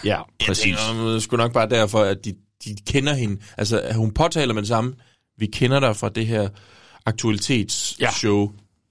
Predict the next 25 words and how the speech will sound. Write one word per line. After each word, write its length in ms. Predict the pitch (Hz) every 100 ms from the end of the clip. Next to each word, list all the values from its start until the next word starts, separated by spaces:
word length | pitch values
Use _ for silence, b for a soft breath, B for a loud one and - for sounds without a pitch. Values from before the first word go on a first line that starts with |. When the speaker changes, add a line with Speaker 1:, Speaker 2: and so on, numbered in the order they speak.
| _ _ _ -
Speaker 1:
Ja. 60 |
Ja. 40 | 95 - _
Speaker 2:
Men 220 | 123 117
så, 140 | 113 143
ja, 200 | 127 131
som 240 | 127 139 131
du 100 | 139
så 120 | 139
meget 240 | 139 139
fint 220 | 143 127 120
siger, 160 | 127
at 220 | 92 107 - _ _ _ _ -
hun, 160 | 113 110
hun, 320 | 120 113 110
øh, 100 | 110
I, 180 | - 117 - - - -
I 100 | 110
forventer 320 | 120 143 123
nok, 100 | 113
at 80 | 120
jeg 100 | 110
siger 180 | 123 117
noget 100 | 104
om 80 |
verdenssituationen, 640 | 123 165 147 127 143 113